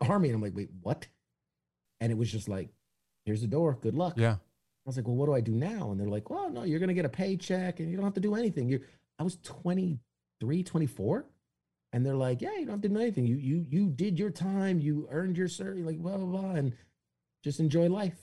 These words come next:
Speaker 1: And I'm like, "This is all I've, like, ever, like,"
Speaker 2: That's all I know, right?
Speaker 1: "This is, is who I am, is how I identify with myself." And so,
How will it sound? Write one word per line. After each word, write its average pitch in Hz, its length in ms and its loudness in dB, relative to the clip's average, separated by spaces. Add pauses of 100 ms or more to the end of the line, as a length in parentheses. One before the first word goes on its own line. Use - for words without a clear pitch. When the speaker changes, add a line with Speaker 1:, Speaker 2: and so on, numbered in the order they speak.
Speaker 1:
And 135 80 -4
I'm 147 120 0
like, 143 140 0 (1600)
"This 165 240 0
is 151 160 -2
all 170 260 4
I've, 151 220 -2
like, 127 180 -4
ever, 151 320 -2 (140)
like," 131 180 -6
Speaker 2:
That's 113 220 -2 (160)
all 120 180 4
I 123 100 6
know, 147 200 4
right? 110 300 2 (520)
Speaker 1:
"This 151 180 -4
is, 147 180 -4
is 151 380 0
who 170 180 6
I 151 60 4
am, 196 220 0
is 113 80 0
how 147 140 2
I 175 80 4
identify 160 480 -2
with 92 240 -10
myself." 92 340 -6
And 120 140 0
so, 156 380 4